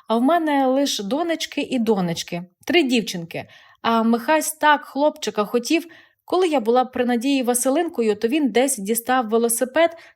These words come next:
триколісний, сказав, що за тушонку буде наш Олежик їздити. Але з'явилася третя дівчинка, і Михайло зрозумів, що далі експериментувати не буде. Закрутилося все. Господарка, будова, робота, діти.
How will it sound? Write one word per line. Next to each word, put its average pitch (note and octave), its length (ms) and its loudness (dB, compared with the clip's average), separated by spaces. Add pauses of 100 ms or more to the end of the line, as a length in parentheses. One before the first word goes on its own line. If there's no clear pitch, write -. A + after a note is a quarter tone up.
триколісний, B3 800 0
сказав, C4 520 0
що B3+ 180 -2
за C4 120 0
тушонку G3+ 600 -2 (260)
буде C4 360 2
наш F#3+ 340 -2
Олежик F#3+ 520 -2
їздити. D#3+ 600 -4 (480)
Але E4 340 0
з'явилася G#3 560 -2
третя F#3+ 320 -4
дівчинка, A#3 580 -2 (300)
і E4 140 -2
Михайло A3+ 580 0
зрозумів, F#3+ 580 -4
що - 240 -4
далі C#4+ 480 -2
експериментувати F3+ 1080 -4
не F3+ 220 0
буде. D#3 420 -6 (680)
Закрутилося A3+ 800 0
все. - 360 -8 (180)
Господарка, G3+ 880 0
будова, G3 640 2
робота, G3+ 680 0
діти. F#3+ 540 -4